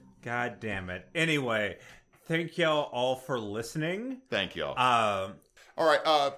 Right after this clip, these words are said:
Speaker 2: we don't have a website just yet by the time of this being, or the time of this recording. So if you want to see anything that has, uh, Topher or myself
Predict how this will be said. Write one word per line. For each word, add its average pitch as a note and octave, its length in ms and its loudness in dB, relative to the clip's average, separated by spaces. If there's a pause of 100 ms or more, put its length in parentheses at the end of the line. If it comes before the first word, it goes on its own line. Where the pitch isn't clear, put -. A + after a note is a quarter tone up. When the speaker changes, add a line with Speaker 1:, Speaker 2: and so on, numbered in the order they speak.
(100)
Speaker 2:
we D#3+ 240 -2
don't D#3 480 -2
have E3 220 0
a C#3 60 -2
website A#2+ 500 0
just G2+ 240 -8
yet F#2+ 180 -4
by F#2 100 -4
the F2 60 -10
time F2+ 300 -8
of D#2 120 -14
this E2+ 140 -8
being, F2 280 -12
or G#2+ 180 -4
the F2 80 -14
time B2 240 -6
of F#2+ 60 -10
this F#2 120 -12
recording. F#2 460 -8 (260)
So B2 260 0
if A#2+ 120 -10
you F3+ 100 -4
want G#3 160 -4
to - 60 -8
see F3 180 -2
anything C3+ 380 -4
that C3 120 -2
has, A2+ 460 0
uh, G2+ 440 -2
Topher B2 380 -6
or A2 100 0
myself A2 680 -4